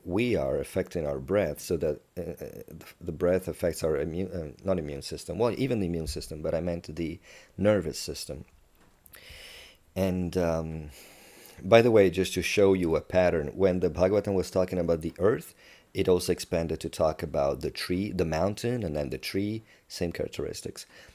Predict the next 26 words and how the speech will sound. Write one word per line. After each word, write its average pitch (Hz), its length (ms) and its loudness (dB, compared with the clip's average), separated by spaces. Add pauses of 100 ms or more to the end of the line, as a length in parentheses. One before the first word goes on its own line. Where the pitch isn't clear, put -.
So - 300 0
air 117 420 4 (100)
can 98 160 0
also 95 200 0
be 92 120 -2
seen 92 240 -2
as 82 160 -2
wind 76 560 -2 (260)
or 160 160 2
breath. 73 460 -4 (1600)
So 87 560 2
talking 123 340 2
about 92 340 0
breath, 92 560 2 (680)
I 117 140 4
was 165 240 0
reading 107 260 2
in 92 140 2
this 113 180 0
book - 400 -6 (200)
that, 78 560 -2
um, 69 380 -4 (2750)
you 104 180 4
know, 139 180 6
that, 90 400 2
um, 80 340 -2